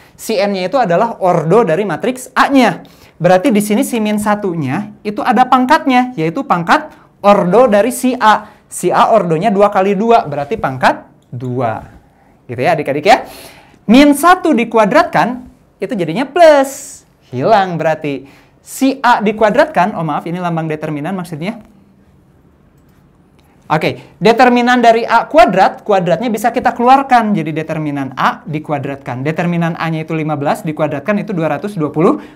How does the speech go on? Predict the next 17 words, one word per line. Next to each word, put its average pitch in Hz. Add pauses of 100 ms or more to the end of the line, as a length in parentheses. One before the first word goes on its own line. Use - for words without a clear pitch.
(120)
lima. 214
Ternyata 208
cocok. -
Determinan 214
dari 220
min 208
A 196
kuadrat 190
itu -
sama 180
dengan 165
determinan 180
A -
C. 123
Jadi 147
jawabannya 156
adalah 165